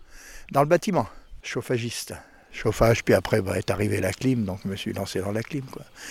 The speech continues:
Mais je travaillais un peu de partout, hein. J'ai fait cinq ans en Arabie, j'ai travaillé aussi en Égypte, hôpital du Caire. C'était une société qu'on, on, on a installée un peu de partout, quoi. J'ai eu une belle vie,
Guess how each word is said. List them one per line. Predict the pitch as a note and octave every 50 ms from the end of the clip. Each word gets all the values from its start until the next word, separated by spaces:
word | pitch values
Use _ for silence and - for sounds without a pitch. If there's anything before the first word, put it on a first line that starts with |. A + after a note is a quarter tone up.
| - - -
Mais | C#3
je | A#2+
travaillais | - C#3+ D3 D3 C#3+
un | B2+
peu | - B2+
de | A#2 -
partout, | C3 A#2+ - - - A2+ G2+
hein. | G2+ G2+ G#2+
J'ai | G2+ G#2 G2+
fait | - G#2+ G#2
cinq | - - G#2+ G2+ -
ans | G#2
en | G2+ A2
Arabie, | G#2+ G#2 A#2+ C3 B2 A#2 A2 A2 A2+ A2+ A2 G#2+
j'ai | G2+
travaillé | - - G#2 G#2 A2 A2 A2 G#2+
aussi | G2+ G#2 - - -
en | G#2 G#2+
Égypte, | A#2 A2+ G#2 A2+ A2+ - -
hôpital | G2+ G2+ G#2 G2+ - G2 G2
du | G#2 B2 C3
Caire. | - - C3 A#2+ A#2+ A#2+ A2+ - - - - - - - - - -
C'était | - - B2 A2+
une | A2+ A2+ G#2
société | - - A2+ - - A#2 G#2 - - B2 A2+
qu'on, | - A2+ G#2 G#2 G#2 G#2 G2+ F#2+ G2+ F#2+ F#2+ F#2+ G2+ F#2+ - - - - _ -
on, | - G2 F#2+
on | - G2
a | G2+
installée | G2 - - - G#2+ G2+ G#2
un | G2+
peu | - - G2
de | G#2
partout, | - - G#2 - - - - D3
quoi. | - - C3 - _ - - - - - - - - - - - - - - - - - - - _ _ - -
J'ai | -
eu | F#3+ F#3+
une | F3+ D3+
belle | C3+ D3 C#3
vie, | B2+ A2 A#2 B2+